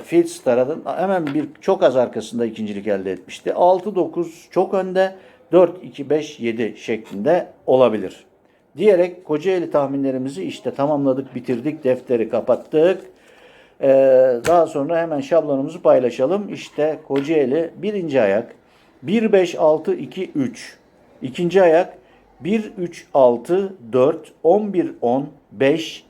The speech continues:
iki. Üçüncü ayak iki dört dokuz üç altı sekiz.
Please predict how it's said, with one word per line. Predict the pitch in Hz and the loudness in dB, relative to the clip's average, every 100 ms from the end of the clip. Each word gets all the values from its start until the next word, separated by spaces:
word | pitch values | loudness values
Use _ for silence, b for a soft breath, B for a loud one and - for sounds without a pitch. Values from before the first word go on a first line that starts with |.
| - | -14
iki. | 110 - 98 - - _ _ _ _ _ _ - - _ - _ - | -12 -8 -8 -10 -20 _ _ _ _ _ _ -20 -20 _ -20 _ -6
Üçüncü | 156 202 185 196 | -2 0 4 6
ayak | 170 165 - b b b _ _ _ _ | 6 4 -2 b b b _ _ _ _
iki | 165 - 220 220 - | -16 -6 -2 -2 2
dört | 147 151 - - | 4 4 0 -2
dokuz | 135 135 160 165 - - | -2 0 -4 -6 -8 -8
üç | 151 147 - - | -8 -8 -16 -2
altı | 131 123 113 113 160 160 - _ | 2 4 2 -2 -2 -4 -14 _
sekiz. | - - 110 104 107 - - | -10 -4 -4 -4 -10 -14 -20